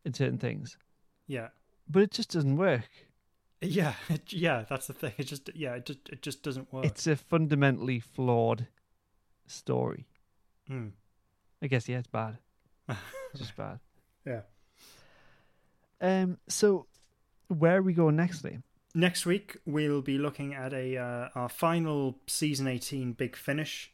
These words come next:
Speaker 2: story, uh, which is a bit different to the ones that we've been looking at. Uh, I was gonna say recently, over the last year. Um, <laughs> this one, i-, it's called The Watchers, and it is, uh, written by Matthew Waterhouse, and he,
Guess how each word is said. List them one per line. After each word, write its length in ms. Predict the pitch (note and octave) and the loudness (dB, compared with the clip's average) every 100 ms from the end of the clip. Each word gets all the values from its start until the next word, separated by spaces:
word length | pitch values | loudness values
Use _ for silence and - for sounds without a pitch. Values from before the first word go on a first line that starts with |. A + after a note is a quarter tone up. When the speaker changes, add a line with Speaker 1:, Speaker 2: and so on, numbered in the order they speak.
| _ | _
Speaker 2:
story, 540 | - - D3 C#3+ D3+ F#3 - _ _ _ _ _ _ _ - | -10 -2 0 2 0 -2 -8 _ _ _ _ _ _ _ -2
uh, 200 | C3+ C3+ | 2 2
which 160 | C3 | 2
is 80 | D3 | -2
a 40 | E3 | 2
bit 140 | G3+ | 4
different 300 | G#3 F#3 F3 | 4 2 -2
to 80 | C#3+ | 0
the 80 | C3+ | 0
ones 240 | C3+ B2+ | 0 0
that 120 | C#3 | -4
we've 120 | C3+ | -6
been 160 | B2+ B2 | -6 -4
looking 280 | A#2+ - A#2+ | -4 -6 -6
at. 320 | B2 - - - - | -6 -8 -14 -14 -6
Uh, 360 | B2 A#2 A#2 | -2 -2 -2
I 600 | A2+ _ _ _ _ _ C#3 | -6 _ _ _ _ _ -8
was 80 | |
gonna 100 | - | -4
say 220 | B2+ C3 A#2 | -2 -2 -2
recently, 480 | B2 - A#2 C#3 - | -4 -4 -4 -6 12
over 240 | G3+ F3 | 12 12
the 120 | E3+ | 12
last 320 | D#3 D3+ - D3+ | 10 6 4 2
year. 340 | D3 C#3 C#3+ - - - - - | 2 2 0 -6 -20 -20 -20 2
Um, 460 | D3+ D3 C#3+ C#3+ C3 - - | 4 6 4 0 -2 -6 -6
<laughs> 280 | - _ - | -18 _ -2
this 200 | D#3+ - | -2 2
one, 260 | F3 E3 E3+ | 0 0 -2
i-, 40 | E3+ | -6
it's 240 | E3+ - | -6 -4
called 160 | F3+ F3+ | -2 0
The 80 | |
Watchers, 720 | D3 D#3 B2 - C3+ C3+ - _ _ - - - - | 2 0 0 -2 0 0 -4 _ _ -20 -20 -20 -8
and 320 | D3 C#3 C3+ C#3 | -2 0 0 -4
it 120 | D3 | -6
is, 300 | C#3 C3 C3 - _ | -4 -6 -8 -16 _
uh, 200 | C#3+ C#3 - | -16 -16 -14
written 400 | C3+ D3+ F3 F#3+ | -6 -4 -4 -4
by 180 | E3+ C#3 | -2 -2
Matthew 340 | C3 A#2+ A#2+ | -4 -6 -8
Waterhouse, 720 | A#2 A2+ A2 G2 A#2 A#2+ A#2 - _ - | -6 -8 -8 -12 -10 -10 -10 -16 _ -10
and 300 | B2+ B2+ G#2+ | -6 -6 -8
he, 180 | C3 | -12